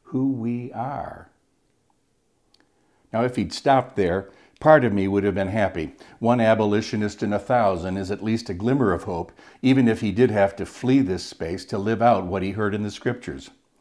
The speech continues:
But looking at our little group of visitors, all pale-skinned, the priest knew he had to tell another story,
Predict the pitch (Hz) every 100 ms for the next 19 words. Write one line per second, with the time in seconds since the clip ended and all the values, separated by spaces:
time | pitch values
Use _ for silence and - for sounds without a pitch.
0 | _ _ _ _ _ _ _ _ _ -
1 | 110 147 143 110 104 104 107 107 107 90
2 | 107 95 85 90 104 92 87 90 90 90
3 | 92 - 95 95 90 - 95 87 80 92
4 | - _ _ _ _ _ - - 135 120
5 | - 92 92 95 92 87 - 113 87 90
6 | 95 78 - 92 82 82 92